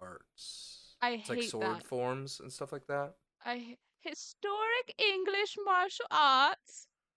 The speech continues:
Speaker 1: Yeah,
Speaker 2: Ooh,
Speaker 1: it's
Speaker 2: pip,
Speaker 1: so
Speaker 2: pip.
Speaker 1: pretentious. Like, the
Speaker 2: Pip,
Speaker 1: name is so
Speaker 2: pip.
Speaker 1: pretentious. But it's cool. Like, you're looking at
Speaker 2: I'm
Speaker 1: this manual from, like, sixteen hundred. He,
Speaker 2: I'm
Speaker 1: he's
Speaker 2: going
Speaker 1: like
Speaker 2: over to the Queen to do historic English martial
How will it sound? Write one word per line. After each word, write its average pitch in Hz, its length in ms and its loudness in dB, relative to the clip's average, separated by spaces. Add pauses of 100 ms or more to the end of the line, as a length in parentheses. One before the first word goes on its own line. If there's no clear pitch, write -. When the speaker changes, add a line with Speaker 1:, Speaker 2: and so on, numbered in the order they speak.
(440)
Speaker 1:
Yeah, 117 260 4
Speaker 2:
Ooh, 480 300 2
Speaker 1:
it's 131 180 0
Speaker 2:
pip, - 80 4
Speaker 1:
so - 220 4
Speaker 2:
pip. 117 100 2
Speaker 1:
pretentious. 107 1000 -8
Like, 107 180 -12
the 110 80 -6
Speaker 2:
Pip, 370 200 -2
Speaker 1:
name 403 80 -6
is 392 80 -4
so 440 80 2
Speaker 2:
pip. 403 120 -4
Speaker 1:
pretentious. - 480 -14 (500)
But 147 100 0
it's 170 100 -4
cool. 143 600 -4 (160)
Like, - 340 -4 (1400)
you're 117 100 -6
looking 120 260 -4
at 277 80 0
Speaker 2:
I'm 277 40 -6
Speaker 1:
this 123 160 -8
manual 101 520 -6
from, 98 240 -14
like, 98 180 -12 (600)
sixteen 110 460 -10
hundred. 98 440 -12 (800)
He, - 60 -4
Speaker 2:
I'm 339 160 -2
Speaker 1:
he's 320 80 -8
Speaker 2:
going 415 140 -2
Speaker 1:
like 440 100 -4
Speaker 2:
over 427 260 0
to 427 140 -12
the 494 120 0
Queen 392 680 2
to 370 100 -6
do 359 180 -2
historic 403 800 -6
English 381 480 -6
martial 392 340 -6